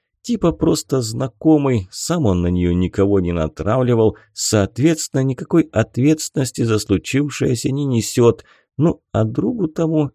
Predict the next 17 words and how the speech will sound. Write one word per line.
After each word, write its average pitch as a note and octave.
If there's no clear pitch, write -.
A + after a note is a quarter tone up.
ничего D3+
не D3
предъявишь B2+
уже. -
Умер, C#4
случайно E2
под -
кирпич -
попав. -
Вообще, E3
что D#3
старший, E3
что -
младший C3
в G2+
мамашу A2+
пошли. D2+